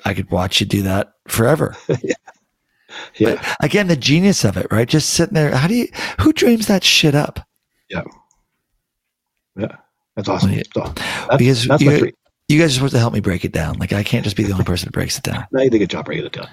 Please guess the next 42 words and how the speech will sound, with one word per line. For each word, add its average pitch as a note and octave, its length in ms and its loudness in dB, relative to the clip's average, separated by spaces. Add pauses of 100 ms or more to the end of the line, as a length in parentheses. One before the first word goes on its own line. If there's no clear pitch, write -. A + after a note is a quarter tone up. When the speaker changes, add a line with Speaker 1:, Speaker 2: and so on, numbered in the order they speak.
Speaker 2:
You C3+ 120 0
did B2+ 40 4
a - 20 6
good - 60 2
job. - 360 2
Speaker 1:
<laughs> - 40 -8
I G3+ 40 2
don't G#3+ 120 0
think F3 100 4
I E3 40 6
really D3+ 180 4
broke B2+ 160 2
it A2+ 40 -2
Speaker 2:
See, A2+ 60 6
Speaker 1:
down. A2+ 180 0
Speaker 2:
see E3 220 2
the D3+ 100 4
cage B2 360 4
when G#2+ 100 4
he's F#2+ 140 -6
got G#2 120 -4
the G#2+ 80 -2
guy G2 220 -4
hung G#2 280 0
up, G#2 260 -4
and E2+ 120 -6
yeah, - 320 -6
it's, - 180 -6
uh, - 140 -6 (220)
it's, - 120 -8
Speaker 1:
Yeah. G2+ 260 0 (200)
Speaker 2:
it's - 120 -4
Speaker 1:
Well, B2+ 280 0 (160)
the D3+ 80 2
breakout E3+ 520 2
scene C#3+ 500 0 (300)
of A2 260 -2 (140)
when A#2 120 0
he's G#2 140 0
in, G#2+ 240 -8
when G#2 160 -2
he's G2 340 -4